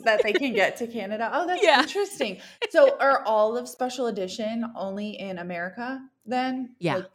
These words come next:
Speaker 1: not even
Speaker 2: Yeah.
Speaker 1: Europe? Okay. 'Cause it,
Speaker 2: Well,
Speaker 1: okay,
Speaker 2: 'cause no, well,
Speaker 1: interesting.
Speaker 2: Darby Bayhan had a book called London Calling.
Speaker 1: Ah.
Speaker 2: Mm.
Speaker 1: I don't
Speaker 2: I don't
Speaker 1: know.
Speaker 2: know how she got away with that
Speaker 1: Interesting.
Speaker 2: one. <laughs>
Speaker 1: We're
Speaker 2: Yeah.
Speaker 1: like, "Harlequin, please let us know."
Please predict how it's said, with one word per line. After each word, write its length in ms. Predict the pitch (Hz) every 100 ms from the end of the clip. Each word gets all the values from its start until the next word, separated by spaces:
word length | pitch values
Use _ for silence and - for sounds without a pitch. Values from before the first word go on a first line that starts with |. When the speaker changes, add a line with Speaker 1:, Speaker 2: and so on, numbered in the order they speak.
| -
Speaker 1:
not 160 | 190
even 200 | 190 202
Speaker 2:
Yeah. 280 | 170 135 123
Speaker 1:
Europe? 0 | 180
Okay. 360 | 190 156 160 - _ _
'Cause 260 | - 254 262 -
it, 240 | 240 240 - -
Speaker 2:
Well, 120 | 311 440 508
Speaker 1:
okay, 120 | 554 -
Speaker 2:
'cause 200 | 392 -
no, 300 | 320 349 381
well, 180 | 370 320
Speaker 1:
interesting. 0 |
Speaker 2:
Darby 320 | 247 294 427 466
Bayhan 600 | 233 220 320 381 196 156 156
had 520 | 151 156 151 151 147
a 100 | 165
book 400 | 147 - 160 -
called 220 | - 156 147
London 640 | 156 160 160 151 139 151
Calling. 1080 | - - 175 262 302 156 143 139 143 165 - _ _
Speaker 1:
Ah. 760 | 214 277 349 359 269 233 208 196
Speaker 2:
Mm. 580 | 240 233 214 190 175 - _ _ _ _
Speaker 1:
I 80 | 226
don't 160 | 247 269
Speaker 2:
I 80 |
don't 120 | 190 196
Speaker 1:
know. 0 |
Speaker 2:
know 120 | 190
how 160 | 180 180
she 140 | 185
got 120 | 196
away 200 | 196 196
with 120 | 196
that 200 | 208 214
Speaker 1:
Interesting. 20 | 202
Speaker 2:
one. 240 | 180 - _ _ -
<laughs> 380 | 220 - 339 -
Speaker 1:
We're 120 | 370
Speaker 2:
Yeah. 60 |
Speaker 1:
like, 100 | 220 262
"Harlequin, 580 | 339 453 403 302 226
please 280 | - 359 339
let 120 | 285
us 180 | 277 -
know." 480 | 285 269 190 226